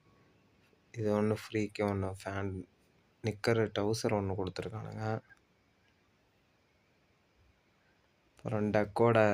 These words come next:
ஸ்க்-, இது ஒண்ணு, ஸ்கேட் போர்டு ஒண்ணு கொடுத்துருக்கான். அப்புறம் பாருங்க, தொண்ணூறுல வேற லெவல்ல இருக்குது. நம்ம தளபதி டக்கை பார்த்துக்கினே ஆடுறாப்புல, சூப்பரா இருக்கு இந்த எமோட்டு.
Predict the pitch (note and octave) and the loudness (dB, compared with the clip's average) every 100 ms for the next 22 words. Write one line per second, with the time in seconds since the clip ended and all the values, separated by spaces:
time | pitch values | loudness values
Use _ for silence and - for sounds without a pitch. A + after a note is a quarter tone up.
0 | G2 G2 - - - _ _ _ _ _ | 2 -2 -8 -14 -20 _ _ _ _ _
1 | _ _ _ _ G#2+ G#2+ A2 G#2+ G#2 G#2 | _ _ _ _ -2 2 4 4 2 -2
2 | - A2 A2+ A#2 G#2 G2 G2 F#2+ F#2+ - | 4 4 6 4 4 2 0 -2 -4 -4
3 | F#2+ G2+ G#2 A2 - _ _ _ _ _ | -6 -4 -4 -4 -8 _ _ _ _ _
4 | _ _ _ _ _ _ - _ _ - | _ _ _ _ _ _ -20 _ _ -20
5 | _ _ - _ _ _ - _ _ _ | _ _ -20 _ _ _ -20 _ _ _
6 | _ A2 G#2 G2+ G#2 G2+ G2 G#2 G2+ G#2+ | _ 0 2 4 2 2 -2 0 0 2
7 | G#2 G2+ G#2+ - _ _ _ _ _ _ | 2 0 -2 -8 _ _ _ _ _ _
8 | - A#2+ A2 G#2 G2+ G#2 G2+ G2 G2 G#2 | -8 -2 2 4 4 4 2 2 0 -6
9 | A2 - _ - _ _ _ _ _ _ | -12 -18 _ -20 _ _ _ _ _ _
10 | _ _ _ _ _ _ _ _ _ - | _ _ _ _ _ _ _ _ _ -6
11 | A2 G#2 G#2 G#2+ G2+ G#2+ A2 G#2 F#2 G2 | -6 -4 -2 0 2 2 4 2 2 0
12 | G2+ G#2 G#2+ G#2 G2+ G#2 G#2 G2+ G#2 - | 0 -2 -2 -2 -2 0 0 0 -4 -4
13 | A2 A2 - G2+ - G#2 G2+ F#2+ F#2+ G#2+ | -6 -6 -4 -8 0 2 2 0 -4 -4
14 | G#2+ G#2+ G2+ | -6 -8 -8